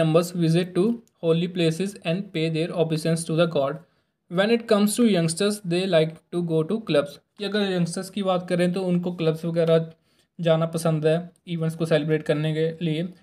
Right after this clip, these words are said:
whereas जो सीनियर सिटीजन्स हैं वो होली प्लेसेस पे जाते हैं। So the next question is, "What events do Indian people like to celebrate?" यहाँ पर उन्होंने हमसे पूछा कि इंडियन लोग कौन से इवेंट्स को सेलिब्रेट करना पसंद करते हैं।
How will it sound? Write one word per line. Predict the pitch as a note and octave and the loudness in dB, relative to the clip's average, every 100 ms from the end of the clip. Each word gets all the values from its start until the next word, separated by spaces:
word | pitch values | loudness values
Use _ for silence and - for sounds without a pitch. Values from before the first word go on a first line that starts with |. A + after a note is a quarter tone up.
| _ _ | _ _
whereas | D#3+ F3 F#3 F#3+ | -4 -2 0 -2
जो | F3 F#3+ F#3+ E3 - | -2 -4 -6 -8 -14
सीनियर | - E3+ E3+ | -4 0 2
सिटीजन्स | F3+ F3 F3 F3 F3 | 2 2 2 2 2
हैं | |
वो | F3+ F3 | 2 0
होली | F3 E3 F3 | 2 2 2
प्लेसेस | E3 E3 E3+ E3 | 2 0 -2 -4
पे | F3+ | -2
जाते | F3 C#3 - C#3 | 0 0 -2 -10
हैं। | C3+ D#3+ _ _ _ _ _ _ _ _ _ _ _ - | -12 -14 _ _ _ _ _ _ _ _ _ _ _ 0
So | A3+ | 2
the | A3+ | 4
next | B3 A3 - | 6 4 2
question | - A3 A#3 A#3 | 2 4 4 2
is, | A#3 - _ _ _ - F3+ | 2 -4 _ _ _ -4 0
"What | G#3 - A3 G3 | 0 -2 -2 0
events | G#3+ A3+ - - E3+ | 0 0 -6 -6 -4
do | G#3 | -2
Indian | F3+ F3 F#3 | 0 2 2
people | F3+ F3 F3+ | -2 -2 4
like | D#3+ D#3 - | 4 4 0
to | |
celebrate?" | D3 D#3 D3 D3+ C#3+ - _ _ _ _ _ _ _ F#3 | 0 2 2 0 -2 -4 _ _ _ _ _ _ _ -2
यहाँ | G3 G3+ | 0 0
पर | G#3 | 0
उन्होंने | G#3+ G#3+ A3 | 0 0 0
हमसे | G3+ F#3 | 0 0
पूछा | G#3 E3+ F#3 | -2 -4 -4
कि | F3+ | -4
इंडियन | G#3+ F3+ E3+ F3 | 0 2 4 4
लोग | F3+ F3+ | 2 2
कौन | E3 D#3+ | 0 0
से | E3 | 0
इवेंट्स | G3 E3 D#3+ E3 | -2 2 2 0
को | G3+ | -2
सेलिब्रेट | G3 E3 D#3+ D3+ | 0 2 2 2
करना | D#3 D3+ | 2 0
पसंद | E3+ F3 D3+ | 0 0 -2
करते | D3 C3 - | -2 -6 -8
हैं। | C#3 C#3+ | -8 -10